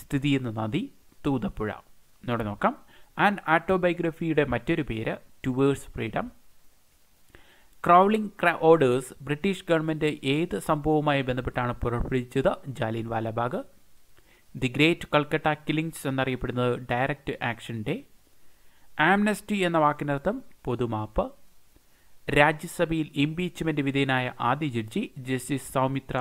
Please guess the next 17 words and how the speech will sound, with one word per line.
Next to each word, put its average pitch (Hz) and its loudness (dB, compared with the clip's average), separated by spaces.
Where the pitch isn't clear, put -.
സെൻ. 131 -4
മീൻവല്ലം 208 4
പദ്ധതി 180 2
സ്ഥിതി 165 -2
ചെയ്യുന്ന 151 2
നദി 120 -2
തൂതപ്പുഴ. 117 -2
അടുത്ത 113 -6
പോയിന്റ്, 110 -2
മുരാട് 214 6
പുഴ 202 4
എന്നറിയപ്പെടുന്ന 147 0
നദി 117 -2
ഏത്? 113 0
കുറ്റ്യാടിപ്പുഴ. 117 -2
കേരളത്തിൽ 156 2
അപൂർവ 156 2